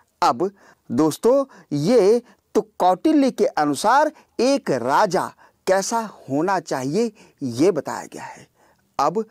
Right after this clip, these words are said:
अगले भाग में हम चर्चा करेंगे कि कौटिल्य के अनुसार राजा में ऐसे कौन-कौन से गुण होने चाहिए।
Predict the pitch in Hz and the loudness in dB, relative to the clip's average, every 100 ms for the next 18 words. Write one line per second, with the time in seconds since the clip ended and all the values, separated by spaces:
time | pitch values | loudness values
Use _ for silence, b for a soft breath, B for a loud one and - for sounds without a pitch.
0 | b b b 226 247 320 294 160 110 113 | b b b -2 0 2 2 0 -2 -4
1 | 113 120 160 277 269 B B - 339 254 | -4 -2 0 0 -2 B B 0 2 2
2 | 147 120 135 120 131 135 143 170 285 262 | 0 0 -2 -2 0 0 2 2 2 0
3 | - - 269 - 262 247 240 370 392 339 | -4 -4 -2 -2 0 0 2 2 4 2
4 | - 466 453 - 160 160 156 233 285 302 | 2 2 0 0 -2 0 0 2 2 2
5 | - B B 147 185 247 247 269 247 208 | -2 B B 0 2 2 2 0 0 -2
6 | 185 - 208 - 214 196 - 233 233 202 | -2 0 0 2 0 0 0 0 0 0
7 | 202 202 175 190 127 139 175 131 104 120 | 0 0 0 0 0 0 0 0 -4 -2
8 | 165 151 - - - - | 0 0 -2 -12 -14 -18